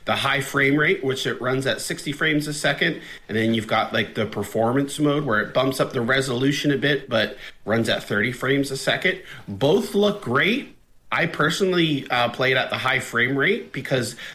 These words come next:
the, the, the difference in graphics isn't that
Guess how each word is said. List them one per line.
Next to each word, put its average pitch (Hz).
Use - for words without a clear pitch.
the, 135
the, 135
the 117
difference 151
in 117
graphics 131
isn't 135
that 110